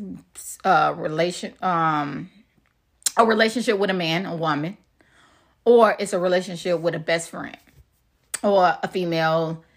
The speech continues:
another female, and I'm in a relationship, you know. So if it's not in a relationship where you're elevating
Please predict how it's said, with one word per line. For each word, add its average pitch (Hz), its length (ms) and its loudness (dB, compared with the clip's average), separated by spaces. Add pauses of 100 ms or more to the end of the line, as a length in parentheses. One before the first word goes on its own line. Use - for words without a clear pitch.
(600)
another 180 460 0
female, 165 540 -2
and 170 200 -2
I'm 160 140 0
in 165 80 -4
a 170 60 -6
relationship, 165 640 -4
you 208 100 -2
know. 156 280 -4
So 165 640 0 (200)
if 196 140 0
it's 202 160 -6
not 214 360 4 (120)
in 185 140 -4
a 180 60 -4
relationship 175 520 -4
where 160 220 0
you're 175 400 -4
elevating 175 800 -2